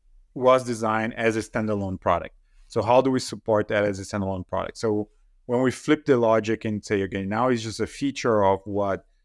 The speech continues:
say you ship one of our customers, um, cell, you have to redo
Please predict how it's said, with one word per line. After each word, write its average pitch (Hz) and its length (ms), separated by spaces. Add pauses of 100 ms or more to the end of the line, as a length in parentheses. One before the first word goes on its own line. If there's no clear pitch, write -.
say 110 200
you 101 360
ship 113 500 (280)
one 110 180
of 104 140
our 101 80
customers, 95 720 (360)
um, 95 560 (360)
cell, 104 680 (440)
you 113 180
have 135 240
to 123 180
redo 104 680